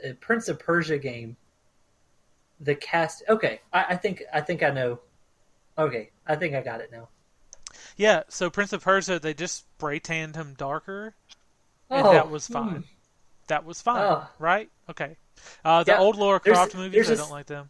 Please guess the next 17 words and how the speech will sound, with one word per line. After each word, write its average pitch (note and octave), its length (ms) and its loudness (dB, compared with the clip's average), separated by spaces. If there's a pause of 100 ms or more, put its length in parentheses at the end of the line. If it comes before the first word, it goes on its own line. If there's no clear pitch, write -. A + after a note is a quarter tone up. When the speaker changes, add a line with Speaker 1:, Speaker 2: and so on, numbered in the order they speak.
Speaker 1:
there's F3+ 160 -4
a G3 60 -2
certain A#3+ 460 0
scale, A#3 800 0
there's G#3 180 -2
a F3 60 -8
sliding F3 440 -2
scale F3+ 560 0 (380)
of C#3 240 4
how E3 220 2
dark D#3 380 2
you E3+ 100 -6
can D#3 140 -6
paint D#3 180 -4
a C#3 60 -2
white C#3+ 200 0
person F#3 460 -2